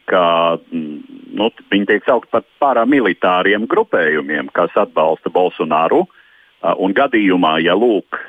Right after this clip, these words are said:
tā sacīt, mīkst-, mīkst čauļi, eh, kuri, eh, nenovērtē šī prezidenta vīrišķo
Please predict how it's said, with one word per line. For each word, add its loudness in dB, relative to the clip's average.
tā 0
sacīt, -2
mīkst-, 0
mīkst -2
čauļi, 2
eh, -4
kuri, 2
eh, 0
nenovērtē 0
šī -6
prezidenta -2
vīrišķo 0